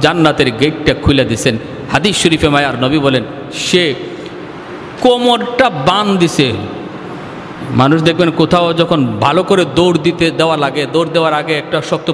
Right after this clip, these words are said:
প্রস্তুতি নেয় না? হে, গেট খোলার আগেই কোমর বান দিছে। আর যেই মাত্র আল্লাহ জান্নাতের গেটটা খুলে দিছে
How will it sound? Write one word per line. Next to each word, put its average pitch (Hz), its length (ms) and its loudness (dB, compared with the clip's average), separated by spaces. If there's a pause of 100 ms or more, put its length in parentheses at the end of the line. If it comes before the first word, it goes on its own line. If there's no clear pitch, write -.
প্রস্তুতি 185 420 0
নেয় 220 140 2
না? 196 240 0 (460)
হে, 170 100 4 (100)
গেট 294 320 0
খোলার 294 260 2
আগেই 233 400 0
কোমর 208 300 2
বান 156 260 0
দিছে। 131 300 -2 (880)
আর 147 180 2 (140)
যেই 294 220 2
মাত্র 302 400 4
আল্লাহ 214 520 2
জান্নাতের 214 520 2
গেটটা 160 440 -2
খুলে 196 300 2
দিছে 143 420 0